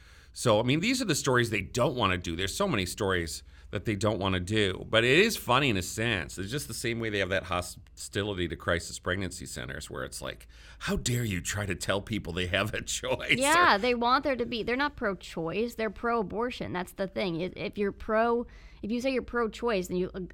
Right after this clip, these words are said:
Speaker 2: allow somebody to get, like, to give them the choice to do that, then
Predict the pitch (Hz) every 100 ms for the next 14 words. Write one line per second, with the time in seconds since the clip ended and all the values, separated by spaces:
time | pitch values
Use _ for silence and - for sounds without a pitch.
0 | 196 185 185 180 202 175 175 156 175 -
1 | 190 185 - 175 208 208 180 165 - 202
2 | 202 - 160 160 170 233 269 285 - 180
3 | 185 175